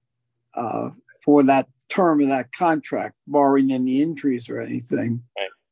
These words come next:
Speaker 1: Uh, maybe beyond this, maybe, like, five years from now when he gets in his mid-thirties, maybe he'll go. That's a good idea. That's a good idea, Mark. Go to relief pitching. But,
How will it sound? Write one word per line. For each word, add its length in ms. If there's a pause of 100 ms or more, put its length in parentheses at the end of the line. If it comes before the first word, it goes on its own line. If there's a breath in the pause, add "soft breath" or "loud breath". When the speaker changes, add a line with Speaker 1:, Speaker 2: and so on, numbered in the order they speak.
(340)
Speaker 1:
Uh, 80
maybe 440
beyond 580
this, 240
maybe, 320
like, 260
five 520
years 280
from 180
now 280
when 120
he 60
gets 200
in 120
his 160
mid-thirties, 840 (400 soft breath)
maybe 360
he'll 180
go. 300
That's 280
a 40
good 180
idea. 480 (180)
That's 180
a 40
good 200
idea, 160
Mark. 280 (440)
Go 140
to 100
relief 560
pitching. 460 (520 soft breath)
But, 180